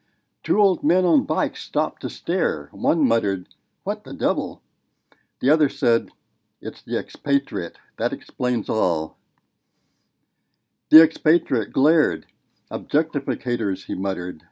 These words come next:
entering the post office. A long line awaited him. "Mama, look, the expatriate." The mother applied hands to the child's eyes.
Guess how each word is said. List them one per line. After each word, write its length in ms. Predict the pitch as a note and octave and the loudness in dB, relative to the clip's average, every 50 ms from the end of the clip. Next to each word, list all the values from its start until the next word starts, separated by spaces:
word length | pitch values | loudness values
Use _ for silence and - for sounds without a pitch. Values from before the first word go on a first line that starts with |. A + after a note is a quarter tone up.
| _ _ _ - | _ _ _ -6
entering 380 | A#2+ A#2 - D3+ B2+ G#2+ G2 | -6 -6 -2 -2 -2 -2 -2
the 40 | F#2 | -6
post 360 | - - A#2+ G#2 F#2+ - - | -6 -6 -6 -6 -6 -6 -8
office. 560 | F2 F#2 G2 - - A2 G#2+ - - - - _ _ _ _ _ _ _ _ _ _ _ _ _ _ _ _ _ _ _ _ _ _ _ _ _ _ _ _ _ _ _ _ _ _ _ _ _ _ _ _ _ _ - - | -8 -8 -8 -8 -8 -10 -10 -10 -16 -20 -20 _ _ _ _ _ _ _ _ _ _ _ _ _ _ _ _ _ _ _ _ _ _ _ _ _ _ _ _ _ _ _ _ _ _ _ _ _ _ _ _ _ _ -6 -2
A 80 | C3 | 2
long 280 | C3 D#3 E3+ E3+ D#3+ D#3 | 4 6 6 6 6 4
line 320 | E3+ F3+ F#3 F#3 D#3+ B2 | 2 2 -2 -2 -2 -2
awaited 400 | G#2+ F#2+ F2 F#2+ F#2+ E2+ F2+ - | -4 -2 -2 -2 -2 -2 -6 -8
him. 340 | F#2+ F2+ D#2+ D#2 D#2 D#2 - _ _ _ _ _ _ _ _ _ _ _ _ _ - | -6 -8 -6 -8 -10 -12 -14 _ _ _ _ _ _ _ _ _ _ _ _ _ -4
"Mama, 440 | - - - - - G3+ - - G#2 | 0 0 2 2 2 2 0 0 -2
look, 460 | F#2 F#2+ D#3+ G#3 E3+ G2+ - - _ _ _ _ - | -2 -2 0 0 0 0 -2 -10 _ _ _ _ 0
the 100 | C#3+ D3+ | 2 2
expatriate." 840 | D3 D3 - - - D#3+ F3+ G3 G3+ - D3 G#2 E2+ E2 - _ _ _ _ _ _ _ _ _ _ _ _ _ _ _ _ _ _ _ _ _ _ - | 2 0 -4 -12 -6 -4 -4 -4 -2 -2 -4 -4 -4 -6 -10 _ _ _ _ _ _ _ _ _ _ _ _ _ _ _ _ _ _ _ _ _ _ -10
The 60 | A#2 | -6
mother 320 | A2 B2 B2+ B2 A#2+ A2 G#2 | -4 -2 -2 -2 -2 -2 -4
applied 460 | G#2 - - - G#2+ G#2 G#2+ G2+ - | -4 -6 -6 -4 -2 -2 -2 -4 -4
hands 400 | G#2 C#3 C#3 C#3 B2+ A2 - - | -2 0 0 0 0 -2 -6 -10
to 140 | - - A2+ | -10 -8 -8
the 140 | F2+ F#2+ F2+ | -8 -8 -10
child's 480 | - - F#2+ F#2 F#2+ F#2+ F#2+ F#2 - | -6 -4 -2 -2 -2 -2 -4 -8 -8
eyes. 560 | G#2 G#2+ B2 C#3 A#2 F2+ D#2+ D2+ - - - | -4 -2 0 0 0 -2 -4 -6 -10 -16 -20